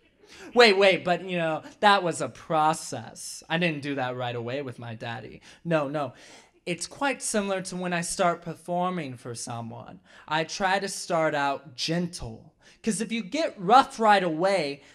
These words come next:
they'll close up, and you'll have nowhere to go because they're stuck in thought.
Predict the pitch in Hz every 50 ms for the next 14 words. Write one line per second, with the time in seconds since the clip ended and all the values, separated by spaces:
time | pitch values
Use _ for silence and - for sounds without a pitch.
0 | _ _ 160 180 175 170 175 - - - - 214 220 220 214 226 208 170 127 156
1 | 170 139 110 - - - - _ _ - - - - - _ _ - 185 185 190
2 | 208 208 196 180 220 254 240 196 175 180 185 208 247 269 277 220 190 175 156 151
3 | 127 - - 156 160 175 165 139 110 85 101 131 156 - - - - - - 294
4 | - - 208 214 208 - 247 254 240 214 - 196 202 240 233 233 - - - 247
5 | 233 226 233 233 226 214 214 - 247 247 254 185 131 - -